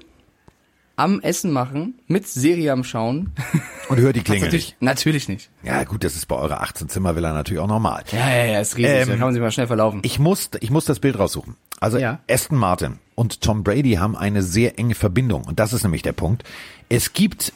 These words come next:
Speaker 2: ähm, ich hab das irgendwo, ähm, ich durfte mal, äh, pressetechnisch eine ganze Zeit, äh, diverse Aston Martins ausprobieren. Und, äh,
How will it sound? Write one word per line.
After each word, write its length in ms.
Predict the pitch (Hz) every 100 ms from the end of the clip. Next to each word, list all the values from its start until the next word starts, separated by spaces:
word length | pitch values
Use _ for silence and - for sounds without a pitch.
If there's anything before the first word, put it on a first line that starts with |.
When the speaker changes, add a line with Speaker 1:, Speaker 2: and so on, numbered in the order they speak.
| -
Speaker 2:
ähm, 280 | 107 107 98
ich 180 | - -
hab 160 | -
das 200 | 110 92
irgendwo, 540 | - 65 58 - 64 117 - _ _ _ _ _ _ - -
ähm, 340 | - 190 101 202
ich 140 | - -
durfte 260 | 143 139
mal, 340 | 135 110 113 113
äh, 160 | 101 104
pressetechnisch 720 | - 113 110 80 73 - - - -
eine 100 | 76
ganze 260 | 85 101
Zeit, 420 | 80 85 80 - -
äh, 120 | 78
diverse 420 | 76 76 78 76
Aston 240 | - - 69
Martins 340 | 62 - -
ausprobieren. 540 | - - - - - - - - - - - -
Und, 420 | 107 101 92 -
äh, 380 | 85 80 80